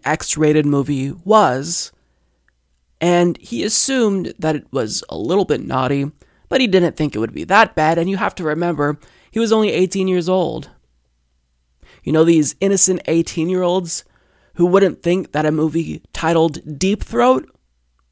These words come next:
was risque at all? I mean, I'm not buying it.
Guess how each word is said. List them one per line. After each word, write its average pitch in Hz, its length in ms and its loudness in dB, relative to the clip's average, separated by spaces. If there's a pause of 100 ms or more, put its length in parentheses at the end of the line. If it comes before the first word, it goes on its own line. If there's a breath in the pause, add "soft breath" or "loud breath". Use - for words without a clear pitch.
(520 soft breath)
was 156 880 2 (680)
risque 175 880 2
at 135 100 -8
all? 170 340 -2
I 151 120 -2
mean, 160 240 -2 (1500)
I'm 180 120 6
not 156 180 4
buying 131 280 -6
it. - 180 -16